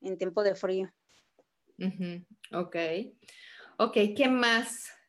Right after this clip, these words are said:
Speaker 2: ¿Qué más te motiva a ti? ¿Qué es lo que qui-, cómo te imaginas? ¿Qué te gustaría estar haciendo? ¿Te, quieres ese trabajo, el que me decías? De esa, el
Speaker 1: Sí.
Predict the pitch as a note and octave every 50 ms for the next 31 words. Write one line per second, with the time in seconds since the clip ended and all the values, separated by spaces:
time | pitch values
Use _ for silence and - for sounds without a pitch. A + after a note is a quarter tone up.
0 | _ _ _ - C4+ B3+ B3+ C#4 C#4+ C#4+ - C#4+ C4 A#3+ - G#3+ A3 G#3+ A3+ A3
1 | A3 - G#3 - D#3 D#3 - _ _ _ _ _ _ - - - - - A#3+ A#3+
2 | C4 C#4+ C#4+ D#4+ - - A3+ - - C#4+ C#4+ F#4 G4+ G#4 F#4+ D#4+ A#3+ F#3+ G3+ -
3 | - - G#3+ A3 G#3 F#3 D#3+ E3+ - - - A#3 - C#4 C4+ B3+ A#3+ - G#3 G3
4 | G#3 G#3 G#3 A3+ G#3+ G#3 G#3 G#3 - - G3+ G3 F#3+ F#3+ E3+ D#3+ - - G3+ E3
5 | - - - - - C4 C4 D4 D4+ - C#4 A#3 - C#4 C4+ C#4 G#3+ G3 E3 D#3+
6 | E3 G3 - - - D#4 G#4 E4+ B3 G#3+ - - F#3+ F#3 F3 E3+ E3+ F3 F3+ -
7 | - F#3+ F#3+ A3 C#4+ - - - - - - F3+ F3 F3+ F#3 - G#3 F#3+ F#3 F3
8 | E3+ - - F#3+ F#3 _ _ _ _ _ - C#4+ C#4 C#4